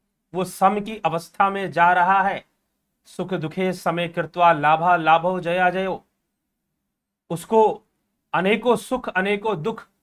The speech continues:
का भय नहीं, मान हानि का भय नहीं, जय पराजय का भय नहीं, वह अपने सम की अवस्था में जा रहा है।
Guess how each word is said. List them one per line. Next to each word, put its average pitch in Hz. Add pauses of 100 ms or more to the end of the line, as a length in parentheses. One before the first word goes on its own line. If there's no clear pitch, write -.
(180)
का 175
भय 180
नहीं, 220 (760)
मान 165
हानि 170
का 185
भय 175
नहीं, 226 (920)
जय 196
पराजय 185
का 202
भय 170
नहीं, 233 (420)
वह 185
अपने 202
सम 254
की 262
अवस्था 170
में 175
जा 135
रहा 113
है। 107